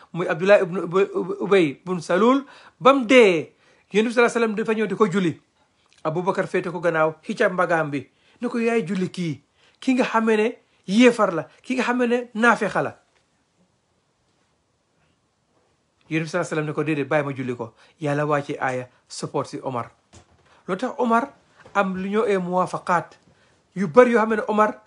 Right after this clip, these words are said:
am na yoo xam ne dafaa ñëw di diisoo Yonent bi sallallahu alayhi wa sallam, maanaam joxe ay diyaam, joxe xilaatam, Yonent bi sallallahu alayhi wa sallam, Yàlla ñëw support si Omar. Loo tax benn bés am na ku doon wax, mu ne, "Waaw, Omar daf daan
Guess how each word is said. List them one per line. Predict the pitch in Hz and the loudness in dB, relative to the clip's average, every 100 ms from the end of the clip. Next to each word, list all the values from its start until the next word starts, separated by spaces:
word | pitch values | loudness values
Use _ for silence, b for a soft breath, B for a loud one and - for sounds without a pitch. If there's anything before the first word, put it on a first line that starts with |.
| b b - | b b -4
am | 220 | 2
na | 240 | 2
yoo | |
xam | 214 | 2
ne | 208 | -2
dafaa | 220 226 | 0 0
ñëw | 220 208 | -2 -4
di | 202 | 0
diisoo | 254 214 240 | 4 6 4
Yonent | 220 | 2
bi | 202 | 0
sallallahu | 220 214 | -2 -2
alayhi | 208 214 | -2 -4
wa | |
sallam, | - - - | -6 -18 0
maanaam | 196 226 214 | 2 2 2
joxe | 240 247 254 | 0 0 2
ay | 233 214 | 4 4
diyaam, | 220 196 196 269 b b 151 | 6 6 6 -2 b b -4
joxe | 233 269 | 0 2
xilaatam, | 262 247 214 190 220 b b b | 6 6 6 2 -2 b b b
Yonent | 220 226 | 0 0
bi | |
sallallahu | |
alayhi | |
wa | |
sallam, | 220 220 226 269 b b 165 | 0 0 -2 -4 b b 0
Yàlla | 196 202 202 | 4 4 4
ñëw | 196 | 0
support | - 170 180 175 | -4 -4 -4 -2
si | |
Omar. | - 160 127 - _ _ _ _ _ _ - _ _ _ _ _ | -2 0 -2 -4 _ _ _ _ _ _ -20 _ _ _ _ _
Loo | 98 | -2
tax | 101 175 - _ _ _ _ - | 2 0 -2 _ _ _ _ -18
benn | 151 196 202 | -2 2 2
bés | 180 185 - - | 0 -2 -4 -6
am | 196 | -6
na | 196 | -6
ku | 190 | -4
doon | 185 185 | 0 0
wax, | 170 - - | 0 -4 -10
mu | 170 | -10
ne, | 185 180 | -6 -6
"Waaw, | 170 165 165 156 160 B B - | 0 4 4 4 -2 B B -4
Omar | 185 180 | 2 2
daf | 156 - | 0 0
daan | 180 180 | 0 0